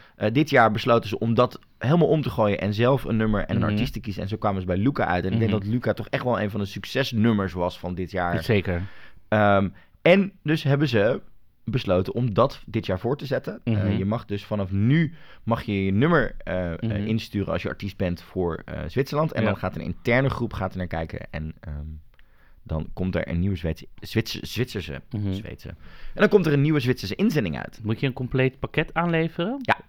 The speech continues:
Speaker 2: Of is het, mag je ook gewoon los je nummer als je geen zanger bent? Of, ehm,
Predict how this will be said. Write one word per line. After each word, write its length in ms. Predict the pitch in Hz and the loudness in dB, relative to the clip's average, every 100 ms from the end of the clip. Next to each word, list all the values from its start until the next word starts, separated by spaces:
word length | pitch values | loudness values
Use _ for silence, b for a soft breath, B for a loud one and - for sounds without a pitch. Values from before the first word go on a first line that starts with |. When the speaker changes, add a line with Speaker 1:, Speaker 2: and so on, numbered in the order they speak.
| _ - _ | _ -20 _
Speaker 2:
Of 180 | 120 127 | -2 0
is 160 | 123 135 | 0 0
het, 220 | 123 - | -2 0
mag 180 | 127 127 | 0 0
je 160 | - | 0
ook 180 | 120 117 | -2 0
gewoon 180 | - 117 | 2 2
los 240 | 113 117 | 2 0
je 80 | - | 0
nummer 300 | 110 113 110 | 2 2 2
als 120 | 95 | -2
je 60 | 107 | -4
geen 160 | 107 101 | -4 -2
zanger 260 | 98 98 | 0 0
bent? 320 | 92 90 90 | -2 -2 -4
Of, 220 | 95 92 95 | -8 -8 -6
ehm, 300 | 90 90 | -6 -6